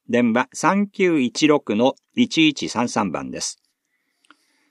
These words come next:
また、赤羽文化センターは七月十八日火曜日お休みです。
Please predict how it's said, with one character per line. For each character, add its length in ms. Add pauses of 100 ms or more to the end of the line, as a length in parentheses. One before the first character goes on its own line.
(180)
ま 80
た、 140
赤 280
羽 280
文 160
化 140
セ 100
ン 80
タ 120
ー 80
は 260
七 260
月 320
十 380
八 280
日 260
火 180
曜 240
日 260
お 140
休 200
み 120
で 80
す。 160